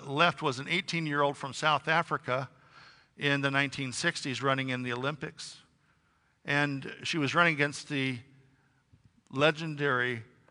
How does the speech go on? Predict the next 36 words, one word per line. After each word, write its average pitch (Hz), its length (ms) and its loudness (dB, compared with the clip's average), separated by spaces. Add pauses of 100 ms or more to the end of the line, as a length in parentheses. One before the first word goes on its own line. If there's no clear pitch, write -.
(320)
world's 147 400 2
greatest 147 480 0
kind 147 140 0
of 117 80 -2
long-distance 135 600 0
female 135 340 -2
runner, 135 340 2
who 123 260 -4
was 117 220 -2 (160)
America's 127 540 0
Mary 127 260 0
Decker, 123 380 0
or 113 60 -2
Mary 123 280 0
Decker 127 320 -4
Slaney, 131 640 -10 (720)
the 139 100 0
record 156 380 8
breaker, 135 460 2 (600)
kind 147 140 -2
of 135 60 2
a, 127 220 6 (240)
a - 100 -14 (1040)
person 151 260 4
who 147 140 0
was 143 140 2
just - 260 2
expected 160 580 2
to 135 80 2
win. 139 320 4
And 147 120 2
again, 147 360 4 (360)
in 143 320 4
one 175 200 6
Olympics, 165 460 0
she 147 360 -2